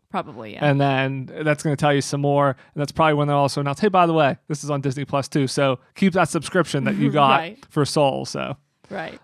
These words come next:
Speaker 2: let's get into The Mandalorian. Season two comes out on Friday. Thought it would be a good idea to give kind of a brief recap of season one. What are kind of the key things you need to remember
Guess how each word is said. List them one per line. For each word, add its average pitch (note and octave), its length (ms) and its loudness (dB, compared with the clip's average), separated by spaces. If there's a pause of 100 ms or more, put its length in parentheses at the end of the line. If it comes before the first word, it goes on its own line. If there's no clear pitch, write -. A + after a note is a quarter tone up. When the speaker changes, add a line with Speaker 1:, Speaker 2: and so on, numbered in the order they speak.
Speaker 2:
let's F#3 340 2
get A#3+ 140 2
into G#3 200 6
The F3+ 80 4
Mandalorian. C#3+ 840 0 (600)
Season G#3+ 440 2
two A3 220 2
comes F3+ 260 0
out E3+ 200 4
on D3+ 480 0 (260)
Friday. F#3+ 720 2 (380)
Thought F3+ 240 4
it F3 40 6
would E3+ 100 4
be E3 100 6
a D#3 40 4
good E3 140 2
idea D#3+ 300 2
to D3 100 0
give C#3+ 600 -2 (120)
kind E3 200 -2
of D3+ 100 -2
a D3 120 2
brief E3 440 2
recap E3+ 500 0
of C#3+ 120 -8
season D#3 400 0
one. D#3 300 0
What D#3+ 120 2
are F3+ 80 0
kind E3 200 -4
of D3+ 80 -6
the C#3 80 -6
key G#3 320 -2
things F3+ 560 0 (380)
you D3+ 100 2
need E3 220 6
to D3+ 60 2
remember D#3 760 2